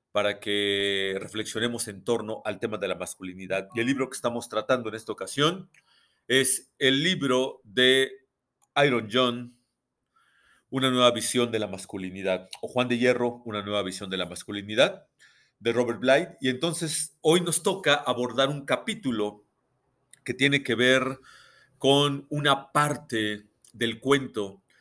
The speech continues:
en donde después de muchas vicisitudes,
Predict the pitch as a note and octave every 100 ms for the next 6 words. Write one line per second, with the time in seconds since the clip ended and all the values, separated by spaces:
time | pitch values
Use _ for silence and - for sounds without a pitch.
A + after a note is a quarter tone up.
0 | _ _ _ A#2+ A2+ A#2 A#2+ B2 D3+ D3
1 | C#3 C#3 C3 A2+ - A2+ G#2+ - D#3+ A2
2 | G#2+ A#2 -